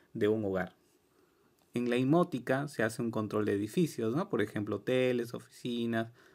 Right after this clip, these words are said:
hospitales, centros de servicios, donde se trata de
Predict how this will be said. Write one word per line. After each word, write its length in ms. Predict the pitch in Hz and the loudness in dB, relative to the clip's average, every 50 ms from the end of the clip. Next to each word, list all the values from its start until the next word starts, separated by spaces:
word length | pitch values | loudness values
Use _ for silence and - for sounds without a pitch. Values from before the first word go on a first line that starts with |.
| _ - | _ -6
hospitales, 840 | 127 117 120 - 98 - - 123 120 117 117 113 113 113 110 110 | -6 -6 -6 -6 -10 -6 -2 0 2 4 4 4 4 2 2 0
centros 400 | - - 113 113 110 - 117 113 | -2 -4 -4 -4 -2 -2 -2 -2
de 100 | 113 113 | -2 -4
servicios, 560 | 113 120 113 117 123 120 113 117 131 127 120 | -4 -4 -4 -2 -2 -4 -4 -4 -4 -6 -4
donde 200 | 123 117 117 120 | -4 -4 -6 -4
se 140 | 117 - 147 | -4 -6 -4
trata 340 | 143 147 139 127 - 139 131 | -2 -2 -2 0 0 0 2
de 240 | 123 120 131 147 | 2 2 0 0